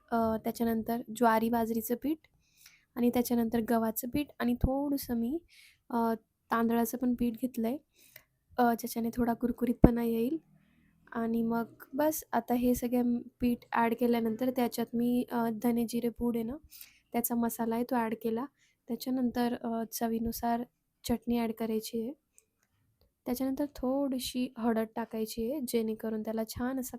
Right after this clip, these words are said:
कलर येईल. मी खूप जास्त तिखट टाकले कारण आम्हाला तिखट आवडतं.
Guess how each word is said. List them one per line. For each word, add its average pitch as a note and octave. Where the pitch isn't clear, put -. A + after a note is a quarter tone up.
कलर A3
येईल. A3+
मी A#3+
खूप A3+
जास्त A3
तिखट A#3+
टाकले A3+
कारण A3
आम्हाला A3
तिखट A3
आवडतं. G#3+